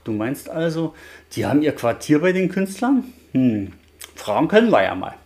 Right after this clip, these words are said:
„Eben. Aber jetzt sollten wir die Runde hier auflösen.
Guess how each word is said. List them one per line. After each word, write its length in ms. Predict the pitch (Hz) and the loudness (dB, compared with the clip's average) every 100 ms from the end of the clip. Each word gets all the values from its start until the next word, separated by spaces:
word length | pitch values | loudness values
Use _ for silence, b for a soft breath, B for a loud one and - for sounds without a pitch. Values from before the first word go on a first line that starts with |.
| _ B B B B - | _ B B B B 6
„Eben. 340 | 220 123 - - B B B B | 8 8 0 -14 B B B B
Aber 220 | 131 113 | 0 2
jetzt 300 | 113 147 - | 2 0 -2
sollten 320 | 131 127 147 123 | -2 -2 0 -2
wir 60 | |
die 100 | 113 | -2
Runde 260 | 110 123 120 | 0 0 0
hier 160 | 113 | 0
auflösen. 540 | 110 - 104 101 98 | -2 -6 -8 -8 -8